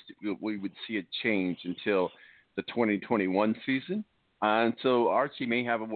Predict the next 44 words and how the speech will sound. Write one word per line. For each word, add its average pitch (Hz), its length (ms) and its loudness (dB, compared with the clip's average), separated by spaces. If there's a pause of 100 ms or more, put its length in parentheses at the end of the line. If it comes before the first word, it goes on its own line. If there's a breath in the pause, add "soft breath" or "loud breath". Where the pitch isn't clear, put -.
(120)
uh, 104 400 2 (160)
have 117 220 -2
a 113 60 0
redeeming 110 640 2 (480 loud breath)
stuff. 127 180 2
I 117 120 0
just 131 260 -6
think 135 320 -2
that 117 240 0
the 110 80 -6
world 117 320 0
is 107 80 -4 (140)
too 135 120 -2
crazy 123 440 -2
right 117 220 0
now 120 280 -2 (480 loud breath)
that 110 140 2
institutions 120 680 -2
don't 104 180 2
wanna 104 180 0
go 104 160 0
out 101 180 2
there 104 140 -2
and 95 140 -4
fire 95 260 2
a 90 40 -2
coach 95 340 -4
and 90 80 -8
hire 87 300 -2
a - 60 -20
coach. 82 300 -4
I 90 100 -12
just 92 140 -10 (100)
think 98 220 -4 (160)
that, 87 300 4 (480 loud breath)
uh, 92 140 4
because 123 460 2 (380)
I 95 80 -6
guess 113 260 -4
if 104 180 -6
there's 104 240 -2
a, 95 40 -4 (200)
a, 95 200 -8 (300)
a 95 240 2